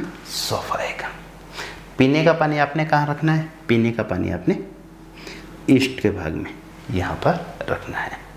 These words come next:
क्लासरूम में जाने के लिए जो आपने डोर बनाना है वो डोर आपने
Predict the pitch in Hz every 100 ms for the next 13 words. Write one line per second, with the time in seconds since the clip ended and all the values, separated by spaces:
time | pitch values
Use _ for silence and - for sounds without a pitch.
0 | - 113 120 - 160 180 139 110 107 107
1 | 101 98 90 85 85 85 85 87 87 101
2 | 135 175 175 - - 95 92 82 98 -
3 | - - 95 90 120